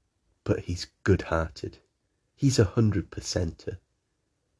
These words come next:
He takes on responsibility." This Peter towers in the middle of this group of disciples.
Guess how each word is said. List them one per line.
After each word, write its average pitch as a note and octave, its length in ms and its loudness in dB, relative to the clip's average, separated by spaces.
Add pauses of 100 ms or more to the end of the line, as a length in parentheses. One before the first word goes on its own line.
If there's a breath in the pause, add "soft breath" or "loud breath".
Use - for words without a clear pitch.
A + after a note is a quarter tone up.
(760)
He - 160 -20
takes - 380 0
on F#2+ 240 8
responsibility." E2 1160 -2 (2500 soft breath)
This A#2+ 160 2
Peter - 640 -2 (1300)
towers F#2 760 0 (880)
in F#2+ 420 4 (200)
the F#2+ 440 6 (260)
middle G#2+ 580 6
of F#2 320 0
this F#2+ 180 -2
group G2+ 320 4
of F2+ 100 -12
disciples. - 840 -4